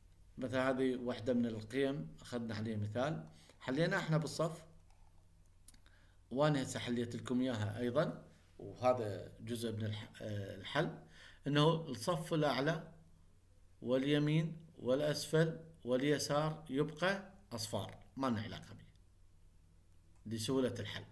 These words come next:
هذا يبقى أصفار، ما لنا علاقة به. تبقى هذه الأرقام المظللة هي نفسها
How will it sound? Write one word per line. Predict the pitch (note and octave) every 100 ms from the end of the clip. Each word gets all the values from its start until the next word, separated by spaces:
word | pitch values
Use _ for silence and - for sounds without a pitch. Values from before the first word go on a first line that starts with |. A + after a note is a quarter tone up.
| - - - - - - -
هذا | C#3+ D#3+ D#3
يبقى | D3+ C#3 - - D#3+
أصفار، | C3 - B2+ D#3+ D#3+ - -
ما | A#2+
لنا | A#2+ G#2+
علاقة | A2 G#2+ G#2+
به. | A#2+ D#3+ D#3+ - - - - - - - - -
تبقى | - E3+ - F#2+ - -
هذه | E3 G#3
الأرقام | F#3 E3 D#3+ D3 B2+
المظللة | A#2 A2+ A2+ G#2+ G#2+ A2 - -
هي | B2 C3+
نفسها | C#3+ E3 D#3+ D#3 E3 E3